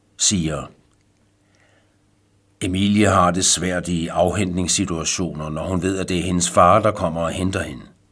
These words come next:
Så kan vi mærke det hele dagen i forløbet på skolen.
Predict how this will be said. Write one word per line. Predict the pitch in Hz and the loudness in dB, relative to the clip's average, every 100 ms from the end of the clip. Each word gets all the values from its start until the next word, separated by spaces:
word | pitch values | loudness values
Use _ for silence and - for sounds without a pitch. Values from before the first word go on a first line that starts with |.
| _ _ _ _ _ _ _ | _ _ _ _ _ _ _
Så | - | 0
kan | 131 139 | 2 4
vi | 123 | 4
mærke | 92 82 90 | 4 4 2
det | 95 | -2
hele | 85 104 107 117 | 2 4 4 2
dagen | 117 104 90 80 | 2 0 0 -4
i | 73 | -8
forløbet | - 90 90 85 87 | -2 0 0 -2 -4
på | 85 | -4
skolen. | - 80 65 71 | -4 -4 -4 -8